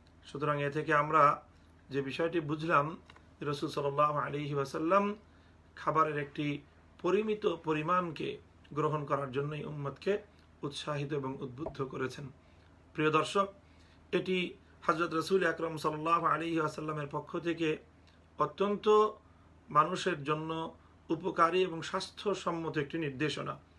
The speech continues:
যদি রাসূল সাল্লাল্লাহু আলাইহি ওয়াসাল্লামের এই নির্দেশনাকে অনুসরণ করা হয়, তাহলে একজন মানুষের মানব দেহের সুস্থতার জন্য এর চেয়ে অধিকতর কল্যাণকারী এবং এর চেয়ে অধিকতর উপকারী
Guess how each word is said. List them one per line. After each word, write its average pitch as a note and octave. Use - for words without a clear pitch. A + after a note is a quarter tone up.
যদি C#3+
রাসূল C#3+
সাল্লাল্লাহু D3+
আলাইহি D3+
ওয়াসাল্লামের D#3
এই E3
নির্দেশনাকে E3+
অনুসরণ E3
করা C#3+
হয়, C#3
তাহলে D3
একজন C#3+
মানুষের D#3+
মানব C#3+
দেহের C#3+
সুস্থতার D#3+
জন্য E3+
এর G#3
চেয়ে F#3
অধিকতর F#3
কল্যাণকারী F3+
এবং D#3
এর C#3+
চেয়ে C#3+
অধিকতর F3
উপকারী D3